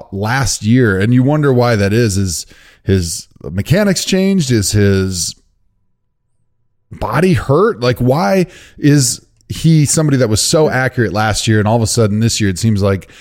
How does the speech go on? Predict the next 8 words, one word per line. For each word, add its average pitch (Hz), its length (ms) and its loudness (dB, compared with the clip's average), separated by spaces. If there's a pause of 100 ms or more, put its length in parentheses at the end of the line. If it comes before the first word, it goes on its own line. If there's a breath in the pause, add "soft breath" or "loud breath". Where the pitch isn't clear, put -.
(160 loud breath)
the - 140 -2
accuracy 113 540 0
hasn't 95 520 -2
been 98 220 -2
there? 87 320 -4 (360 soft breath)
Um, 95 540 -2
and 113 160 -2
so 123 440 2